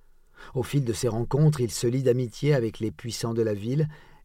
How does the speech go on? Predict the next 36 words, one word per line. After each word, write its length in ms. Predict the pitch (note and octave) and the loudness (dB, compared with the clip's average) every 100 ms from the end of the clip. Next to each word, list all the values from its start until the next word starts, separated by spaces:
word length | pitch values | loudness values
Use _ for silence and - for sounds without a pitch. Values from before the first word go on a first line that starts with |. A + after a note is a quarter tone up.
| - | -8
et 340 | A#2 A2+ G#2+ F#2+ | -2 0 0 0
l'un 300 | B2 C3 C3 | 2 2 0
d'eux 260 | A#2 C3+ | 2 2
l'invite 560 | B2+ A#2+ A#2 B2 B2+ A#2+ | 4 2 -2 -4 -6 -6
à 60 | |
un 140 | G2 G#2 | -6 -4
gala 440 | G2+ F#2+ G#2+ C3+ | -4 -2 -2 0
auquel 420 | A2+ F#2+ - B2+ - | 0 -2 2 2 0
assistent 480 | A2+ - D3+ D3+ A#2 | -6 -4 -6 -4 -4
les 160 | G#2 | -4
poids 240 | - - B2 | -4 -2 -2
lourds 240 | C3 - | -2 -6
politiques 600 | A2 F#2+ D#2 - G#2+ - | -8 -8 -10 -12 -12 -12
et 100 | G2 | -10
médiatiques 580 | G2+ A2+ G#2 F2+ - G#2+ | -6 -4 -4 -6 -8 -8
du 120 | G#2 | -6
moment. 380 | F2+ D2 C2 - _ _ _ _ _ _ _ _ - _ _ - - | -6 -6 -10 -16 _ _ _ _ _ _ _ _ -20 _ _ -20 -20
C'est 200 | - - | -6 0
là-bas 420 | B2+ B2 C#2+ A#1+ - _ _ _ _ - - | 0 0 -6 -10 -20 _ _ _ _ -18 -6
que 100 | F#2+ | -4
Victor 560 | G2 - B2+ G2+ - | -4 -4 0 0 -2
croise 400 | - F#2 E2+ D2 | -8 -6 -6 -8
son 200 | - D2+ | -10 -10
premier 340 | - D2+ D#2+ C2+ | -8 -8 -8 -10
amour. 480 | C2+ B1+ C#2 - - _ _ _ _ _ _ _ - - _ - | -10 -14 -18 -20 -20 _ _ _ _ _ _ _ -20 -20 _ -8
Il 120 | A#2 | 2
a 60 | C3 | 6
vingt-neuf 460 | D#3 D3+ D#3 D3 D#3+ | 6 6 8 8 6
ans 120 | F3+ | 6
lorsqu'il 420 | B2+ - B2 G#2+ | 4 2 -6 -4
pose 300 | B2 C3 G#2+ | 2 2 2
les 280 | A2+ A2 A2 | -2 -2 0
yeux 140 | B2+ | 0
sur 260 | A#2 - G2+ | 0 -6 -6
Roberta 600 | - G#2+ A2 - - G2+ | -4 -2 -2 -4 -8 -6
Noiret. 540 | G#2 D#2+ C2+ B1+ - | -4 -6 -8 -12 -16